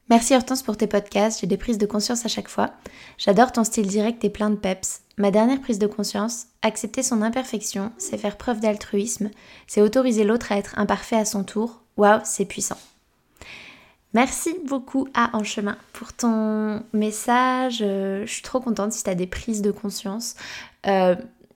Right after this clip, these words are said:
je vais vous dire un secret. Euh, alors,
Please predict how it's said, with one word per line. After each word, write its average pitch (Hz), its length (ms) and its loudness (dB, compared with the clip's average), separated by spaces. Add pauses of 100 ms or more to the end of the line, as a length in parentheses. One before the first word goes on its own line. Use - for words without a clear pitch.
(380)
je 202 120 -2
vais 202 40 2
vous 185 120 0
dire 214 180 2
un 202 100 0
secret. 208 640 -4 (280)
Euh, - 260 -2 (920)
alors, 202 260 2